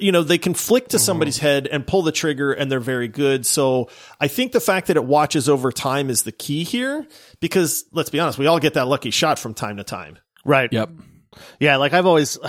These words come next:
Speaker 2: I've always worried, like, you know, what happens if it goes too far, and, like, I get flagged for cheating. I would never cheat, and then I'm like, "I'm terrible at shooters anyway," <laughs> so they're gonna be like, "Oh, we know this profile. This is Michael's profile 'cause he's terrible."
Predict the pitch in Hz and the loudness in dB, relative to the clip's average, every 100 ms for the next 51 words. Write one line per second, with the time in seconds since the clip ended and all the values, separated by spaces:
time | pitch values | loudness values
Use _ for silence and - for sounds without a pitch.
0 | 117 - - 147 165 165 113 139 131 123 | -12 -14 -4 2 4 4 4 2 2 0
1 | 117 113 107 - 123 113 113 120 117 113 | 0 -2 -2 -4 -2 0 0 -2 -2 -6
2 | 104 110 101 - - 123 - 123 113 104 | -6 -6 -6 -6 -6 -6 -2 0 0 -2
3 | 101 - 127 123 113 110 - _ - - | -6 -8 -6 -2 -4 -4 -12 _ -20 -8
4 | - 190 170 180 156 - 120 143 143 147 | 0 0 0 0 -2 -4 -6 -4 0 0
5 | 135 151 170 135 - 117 101 - 160 160 | 0 0 0 -2 -4 -6 -6 0 2 2
6 | 131 127 - 120 120 - 143 117 107 104 | 2 -2 -2 -6 -6 -4 -2 0 -2 -2
7 | 143 117 104 113 110 - 147 - 170 165 | -2 -4 -4 -6 -2 0 2 2 4 4
8 | 220 196 220 185 - 190 156 165 202 139 | 4 2 2 2 4 4 4 6 6 4
9 | - - - - 190 226 185 202 - 156 | -2 -20 -14 2 6 6 6 2 2 4
10 | 135 - 131 127 120 - _ - 160 147 | 4 4 4 4 2 -4 _ -4 -2 -2
11 | 135 160 139 131 - 127 113 123 113 - | 0 0 0 -4 0 0 2 0 0 -2
12 | 110 110 - 135 101 101 98 | -6 -4 0 0 0 -4 -8